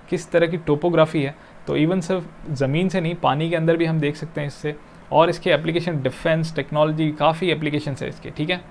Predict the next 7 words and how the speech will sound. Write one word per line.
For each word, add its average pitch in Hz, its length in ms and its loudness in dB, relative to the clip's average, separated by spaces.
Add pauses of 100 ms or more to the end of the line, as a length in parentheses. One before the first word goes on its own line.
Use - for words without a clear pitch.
(1200)
चलिए, 127 240 2
इसके 127 300 0
बाद 175 140 8
आता 175 160 4
है 185 60 4
इसके 185 240 -2 (120)
application। 151 520 0